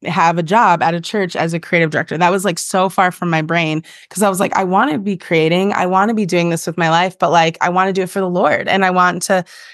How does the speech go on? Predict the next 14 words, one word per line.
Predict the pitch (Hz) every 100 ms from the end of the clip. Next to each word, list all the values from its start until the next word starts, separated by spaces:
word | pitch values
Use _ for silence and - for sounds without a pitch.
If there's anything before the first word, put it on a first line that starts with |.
| _
you | 196
know, | 185
be | 196
creating | 175 190 185 208 202 180 156
just | 196 202 -
as | 214 175
good | 196 196
of | 180 170
things, | 208 208 202 185 180 185
amazing | 190 190 202 208 202
things | 190 180 180 175 - _ _
that | 190
compete | - 190 - 220 214 170
with | 175 170 -